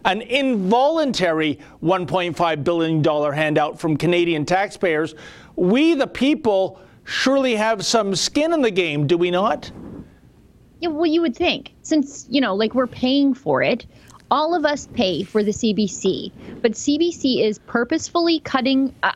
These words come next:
Speaker 2: I would suggest one third to one half of Canadians right out of the comment section, uh, because they don't conform to their lib-,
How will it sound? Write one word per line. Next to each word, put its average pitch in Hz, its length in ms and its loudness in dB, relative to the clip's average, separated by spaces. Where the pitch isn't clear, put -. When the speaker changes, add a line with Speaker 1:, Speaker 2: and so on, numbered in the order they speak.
Speaker 2:
I 262 140 0
would 381 160 -4
suggest 214 560 -2
one 208 260 0
third 202 380 0
to 190 100 -8
one 196 240 0
half 185 480 -2
of - 160 -12
Canadians 196 640 -2
right 247 500 -2
out 247 240 -2
of 208 240 -4
the 208 80 -4
comment 214 460 0
section, 175 600 -4
uh, 208 180 2
because 214 560 -2
they 233 180 2
don't 240 340 -2
conform 208 560 0
to 233 140 0
their 214 240 0
lib-, 190 420 0